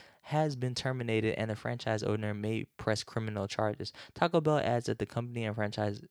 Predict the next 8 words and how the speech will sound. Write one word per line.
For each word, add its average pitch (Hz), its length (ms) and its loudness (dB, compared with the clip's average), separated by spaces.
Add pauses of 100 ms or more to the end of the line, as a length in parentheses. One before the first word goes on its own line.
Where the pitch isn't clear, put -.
(100)
find 113 440 2
the 107 40 -2
situation 104 540 0
completely 107 640 -2
unacceptable 104 920 -2
and 101 160 -2
the 98 60 -2
franchisee 101 580 -2